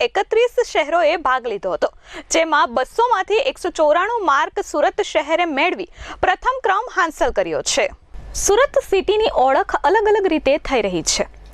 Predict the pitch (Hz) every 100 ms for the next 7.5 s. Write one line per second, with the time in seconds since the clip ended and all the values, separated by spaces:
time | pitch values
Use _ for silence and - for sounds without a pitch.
0 | - - - 269 302 294 262 - 254 233
1 | 359 - 330 294 269 330 - - - -
2 | - - 226 294 311 392 427 - 277 302
3 | 330 - - 254 - - 370 453 - 294
4 | 311 330 403 370 - - - - - -
5 | 453 508 - - 359 370 381 403 - 302
6 | 320 330 330 302 339 240 247 262 269 233
7 | 196 170 170 -